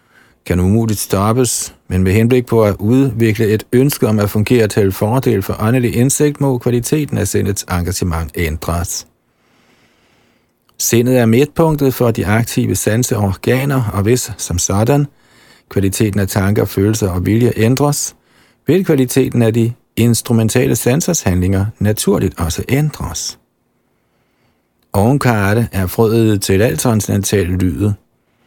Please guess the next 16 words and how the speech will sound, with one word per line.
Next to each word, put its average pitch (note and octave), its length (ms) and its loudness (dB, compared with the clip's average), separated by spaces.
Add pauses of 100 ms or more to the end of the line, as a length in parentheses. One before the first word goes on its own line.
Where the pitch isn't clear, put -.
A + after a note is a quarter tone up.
(500)
og G2 120 0
det G2+ 120 4
er F#2 40 4
alene F2+ 500 2
transcendental G2 680 -2
lyd, G#2+ 240 0 (520)
der E2+ 120 -2
kan F2 220 -2
bevirke E2 420 -4
den D#2 180 -4
ønskede F#2 440 0
forandring F#2 580 -2
i F#2+ 40 -2
sind - 220 -6
og F2+ 100 -4
sanser. G2+ 560 0